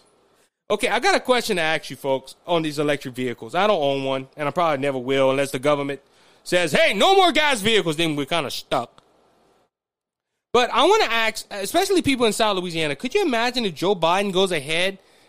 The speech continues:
and gets this done? When the next hurricane comes and we have them long lines getting out of the hurricane's way,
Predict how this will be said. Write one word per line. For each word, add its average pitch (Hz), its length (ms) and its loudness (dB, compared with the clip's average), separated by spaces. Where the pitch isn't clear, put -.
and 165 140 -2
gets 190 160 2
this 175 200 0
done? 160 340 0
When 233 120 4
the 277 80 2
next 320 220 0
hurricane 262 500 2
comes 269 360 0
and 240 100 -2
we 226 80 2
have 226 160 0
them 180 160 0
long 233 440 2
lines 220 400 0
getting 208 240 -2
out 214 180 0
of 208 100 -6
the 165 180 -2
hurricane's 202 580 -2
way, 202 300 0